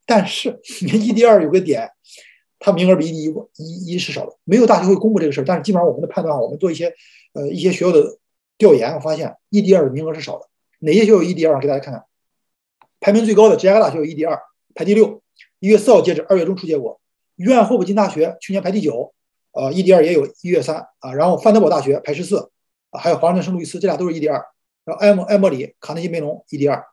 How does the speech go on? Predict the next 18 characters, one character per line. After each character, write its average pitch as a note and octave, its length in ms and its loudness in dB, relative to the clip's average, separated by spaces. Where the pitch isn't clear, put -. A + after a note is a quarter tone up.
然 E3+ 140 -2
后 F3 60 -2
纽 D3 240 -2
约 F3 360 2
塔 C#3 200 -6
夫 D#3 100 -10
斯、 F#3 200 -6
维 D3+ 120 -2
克 D#3+ 80 -6
森 D#3+ 180 -6
林 E3 220 -10
这 D3+ 100 -12
些 C3 100 -8
都 D3 100 -6
有 C#3+ 60 -2
E C#3+ 60 -4
D C3 100 -4
R。 - 140 -6